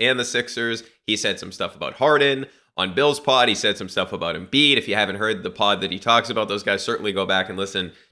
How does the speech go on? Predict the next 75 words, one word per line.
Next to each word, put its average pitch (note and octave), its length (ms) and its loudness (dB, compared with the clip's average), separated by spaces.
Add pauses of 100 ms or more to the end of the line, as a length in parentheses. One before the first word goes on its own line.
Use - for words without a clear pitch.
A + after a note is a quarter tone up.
to G#2+ 80 -8
that A2 160 4
one. G2+ 100 -2
But G2+ 80 0
I G#2 100 4
think G#2+ 180 -4
that'll A2 200 2
be A2 100 0
entertaining G#2 440 -2
to F#2+ 40 -4
have F2 160 -2
Doc G2 280 2
on F#2 80 -4
the F2 60 -10
call G#2+ 180 2
if G#2 80 0
he D#3 120 6
is. F#2+ 200 0
I G2 40 0
mean, G#2 140 -2
knock A#2+ 220 2
on G2 140 2
wood, F#2 120 2
I D#2 60 -4
hope A2 200 0
he's E2 140 -8
on C#2+ 120 -8
the - 40 -12
call. F#2+ 260 -10
I, F2+ 140 0
I G2+ 60 2
could B2 160 -2
be F#2+ 80 -4
wrong E2 200 -4
about - 220 -6
that. E2+ 180 -4
But G#2+ 120 0
nonetheless, D3 360 4
if A#2 120 0
he's C#3 160 -2
not F3+ 160 4
on E3+ 40 0
the D#3+ 80 2
call, D3 400 4 (160)
it's - 100 -12
still D#3+ 180 4
gonna C#3+ 100 4
be C3 100 4
an A#2+ 60 4
awesome A#2 300 2
game. G#2+ 160 2
So G#2 180 -2
we'll F#2+ 240 0 (320)
do C3+ 120 4
a A#2+ 40 4
pod C3 260 4
after B2 220 4
that G#2+ 220 4
game, G#2+ 160 2
and G#2 80 0
then, G2+ 100 2
of F#2 140 -8
course, G2 240 -2
we'll G2+ 80 -4
do G2 140 2
a F#2 100 0
nor-, G#2 300 -2
normal B2 340 0
pod G2+ 240 4
at F#2 100 -4
the G#2 80 0
end G2 80 0
of G2 60 -2
the G2 80 -2
week G2 340 0